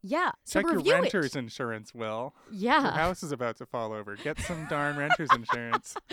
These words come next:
Speaker 1: <laughs> Get renter's insurance if you don't have it, or homeowner's insurance. Um, but also just check it.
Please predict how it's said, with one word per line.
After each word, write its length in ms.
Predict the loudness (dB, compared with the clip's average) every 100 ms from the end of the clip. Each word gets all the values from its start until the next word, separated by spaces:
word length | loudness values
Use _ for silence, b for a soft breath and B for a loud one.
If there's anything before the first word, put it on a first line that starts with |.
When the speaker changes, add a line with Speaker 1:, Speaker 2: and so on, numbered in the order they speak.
| -10
Speaker 1:
<laughs> 300 | -10 -12 -8
Get 220 | 0 0 4
renter's 320 | 4 4 2
insurance 460 | -2 -2 -4 -4
if 80 | -8
you 100 | -8
don't 200 | -4 -2
have 200 | -2 -2
it, 140 | -2 -4
or 260 | -4 -4
homeowner's 520 | -4 -4 -4 -4 -6 -8
insurance. 500 | -10 -10 -8 -8 -12 B B B
Um, 200 | 2 2
but 180 | 4 4
also 220 | 4 2 0
just 180 | 0 -4
check 300 | -8 -6 -6
it. 140 | -8